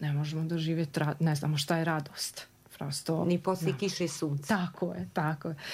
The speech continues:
Speaker 1: Tako da u toj dualnosti, ovaj, spoznajemo, ovaj, svijet. Am,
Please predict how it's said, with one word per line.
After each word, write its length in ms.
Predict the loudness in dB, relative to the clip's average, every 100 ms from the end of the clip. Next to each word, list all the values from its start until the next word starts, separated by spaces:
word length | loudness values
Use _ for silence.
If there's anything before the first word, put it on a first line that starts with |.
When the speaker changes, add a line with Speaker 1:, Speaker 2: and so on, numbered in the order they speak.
| -10 0
Speaker 1:
Tako 280 | 2 4
da 120 | 4 4
u 80 |
toj 220 | 4 4 4
dualnosti, 840 | 2 2 2 2 2 0 0 0 0
ovaj, 540 | 0 0 0 2 2 2
spoznajemo, 840 | 2 2 2 2 0 0 -2 -4 -6 -12 -12 -12
ovaj, 320 | -4 0 4 4
svijet. 600 | 4 2 -2 -4 -8 -10 -14 -20 -16 -14 -12 -10 -10 -12 -18 -8
Am, 720 | 2 4 6 6 6 6 4